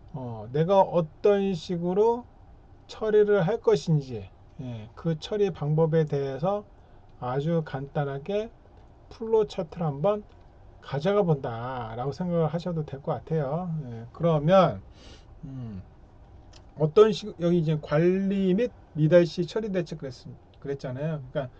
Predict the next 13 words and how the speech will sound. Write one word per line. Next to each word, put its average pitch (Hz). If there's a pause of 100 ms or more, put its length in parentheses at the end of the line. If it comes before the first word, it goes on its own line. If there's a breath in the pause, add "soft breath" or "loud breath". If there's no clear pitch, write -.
(420 soft breath)
관리를 190
어떤 175
식으로 170
하겠다라는 156
플로 214
차트를 156
하나, 135 (500 soft breath)
예, 113
보여줘도 143
되겠죠, 139
그죠? 147 (240)
예, 104
그러면은, 147